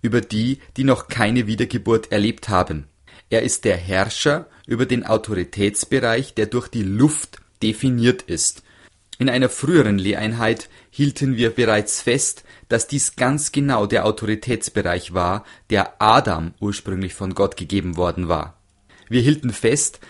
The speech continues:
dass Adam von Gott göttliche Autorität über die ganze Erde gegeben worden war, und als Adam fiel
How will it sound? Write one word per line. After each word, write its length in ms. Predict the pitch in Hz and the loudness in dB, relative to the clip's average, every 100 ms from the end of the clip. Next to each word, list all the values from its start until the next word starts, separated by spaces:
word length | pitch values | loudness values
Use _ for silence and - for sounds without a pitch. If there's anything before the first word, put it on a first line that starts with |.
| - | -2
dass 380 | - 113 - - | 4 4 2 -2
Adam 560 | 95 98 123 135 170 190 _ _ | 2 2 2 0 0 -8 _ _
von 340 | - 117 101 | -8 -2 0
Gott 360 | 104 123 - - _ _ | 4 2 0 -16 _ _
göttliche 560 | 127 135 147 156 151 - | 2 4 2 0 2 2
Autorität 760 | 110 117 98 90 - 110 127 | 2 0 -4 -4 0 0 0
über 180 | - 101 | -2 -6
die 140 | 101 | -4
ganze 340 | - 107 135 - | 0 0 0 -2
Erde 440 | - 120 113 95 - - _ - | -2 -2 0 -2 -6 -20 _ -10
gegeben 480 | 104 - 143 120 | -4 2 4 4
worden 340 | 87 85 87 82 | 2 2 0 0
war, 340 | 85 104 165 - _ _ - | 0 0 -2 -10 _ _ -4
und 140 | - | 0
als 260 | 113 120 - | 0 0 0
Adam 320 | 113 95 85 | 0 0 -4
fiel 560 | - - 180 123 76 | -8 -8 -4 -2 -4